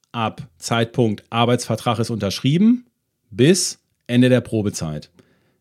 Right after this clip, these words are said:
Das ist der sogenannte Onboarding-Prozess.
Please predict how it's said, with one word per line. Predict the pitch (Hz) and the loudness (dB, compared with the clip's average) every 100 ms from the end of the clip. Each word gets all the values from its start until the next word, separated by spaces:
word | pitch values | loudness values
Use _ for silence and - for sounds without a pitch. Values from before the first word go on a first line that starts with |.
| _ - | _ -6
Das | 107 147 170 | -2 0 -2
ist | - | -2
der | 143 135 135 - | 0 0 -2 -4
sogenannte | 107 117 113 107 110 110 - - | -2 0 2 0 -2 -4 -6 -8
Onboarding-Prozess. | 101 95 87 85 85 80 87 - 82 - | -2 -2 0 -2 -4 -6 -8 -6 -6 -8